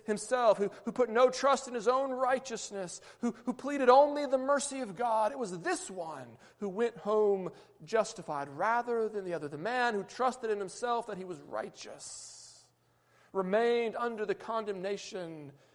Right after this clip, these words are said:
of God. We saw the same thing in the next story about the children, where, where Jesus says that, that if you do not come to me as a child, if you do not come to me with, with no claim, with no rights, with,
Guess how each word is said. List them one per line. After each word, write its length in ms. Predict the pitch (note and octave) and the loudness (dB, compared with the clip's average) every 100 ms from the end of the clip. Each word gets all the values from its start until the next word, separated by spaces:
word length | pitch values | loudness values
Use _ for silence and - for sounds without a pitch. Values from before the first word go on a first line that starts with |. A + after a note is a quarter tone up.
| _ _ | _ _
of 120 | C#3+ | -18
God. 560 | C#3+ C3 A#2+ G#2+ A2 D3 - _ _ _ _ _ _ | -10 -8 -8 -12 -16 -20 -20 _ _ _ _ _ _
We 100 | F3 | -4
saw 180 | E3 A3+ | 4 4
the 80 | G3 | 4
same 300 | - G#3+ G3+ | 2 2 2
thing 340 | A#3 B3 A3 | 2 4 4
in 80 | F#3 | 2
the 60 | F#3+ | 0
next 200 | G#3+ - | -2 -2
story 460 | - A#3+ A3 F3+ | 2 8 8 8
about 340 | E3 F3 E3+ - - - | 6 6 6 0 -20 -12
the 60 | |
children, 560 | E3+ - C4 B3 E3+ D3+ | -8 -2 0 0 0 -2
where, 140 | E3+ - - | -2 -2 -4
where 80 | F#3 | -4
Jesus 460 | E3+ C4 A3+ G3 | -2 -2 0 0
says 460 | - C4+ C4 A3+ F#3 | 0 2 4 4 2
that, 300 | G3 G3 - | 0 -2 -2
that 160 | G3+ G3 - | -2 0 0
if 120 | F#3+ | 2
you 120 | C#4 | 2
do 100 | C#4 | 6
not 220 | B3+ A3 | 8 8
come 280 | - C#4+ D4 | 6 4 4
to 100 | B3+ | 0
me 180 | C#4 C4+ | 0 2
as 140 | A#3+ | 2
a 60 | G3 | 2
child, 840 | - - C#4+ A#3 G#3 D#3+ B2+ A#2+ - _ _ _ _ _ _ _ | -2 -6 -4 -2 -2 -4 -10 -16 -20 _ _ _ _ _ _ _
if 100 | - | -8
you 80 | A3+ | -2
do 80 | D4 | 2
not 200 | C#4 C4 | 2 2
come 320 | - C#4 D#4+ | 0 0 2
to 80 | C4+ | -2
me 280 | A#3+ G#3+ F#3+ - - | -2 0 -2 -6 0
with, 160 | G#3+ - | 0 4
with 140 | - F#3+ | 0 2
no 380 | F#3+ A#3 D#4+ D#4+ | 6 12 12 12
claim, 640 | - C4 A3+ F3+ D3 B2 - | 4 4 4 2 -2 -10 -4
with 160 | G3+ F3+ | -2 0
no 420 | G3+ D#4 F4+ D4+ | 8 10 10 8
rights, 440 | A3+ F3 D#3+ - | 4 2 0 -2
with, 160 | F#3 | -4